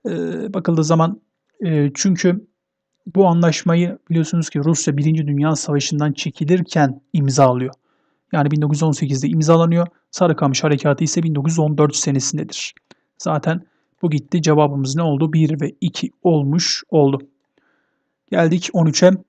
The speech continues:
"Hakimiyet kayıtsız şartsız milletindir" ifadesi hangisiyle ilişkilendi-, ilişkilendirilemez demiş. Bakıldığı zaman yirmi bir Anayasası'nda arkadaşlar var mıdır?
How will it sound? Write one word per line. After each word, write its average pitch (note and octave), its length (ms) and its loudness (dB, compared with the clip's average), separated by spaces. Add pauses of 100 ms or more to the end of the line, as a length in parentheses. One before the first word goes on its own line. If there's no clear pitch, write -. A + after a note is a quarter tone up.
(200)
"Hakimiyet F#3 560 4
kayıtsız F3 360 2
şartsız F3 460 2
milletindir" E3+ 460 4
ifadesi E3 540 4
hangisiyle F3+ 680 2 (420)
ilişkilendi-, E3 880 2 (100)
ilişkilendirilemez D#3+ 1200 0
demiş. D#3+ 420 0 (1200)
Bakıldığı D#3+ 320 0
zaman D#3 380 4 (640)
yirmi G3 160 8
bir G#3+ 60 10
Anayasası'nda G3 800 4 (140)
arkadaşlar E3 500 2
var F3+ 220 6
mıdır? E3+ 260 -2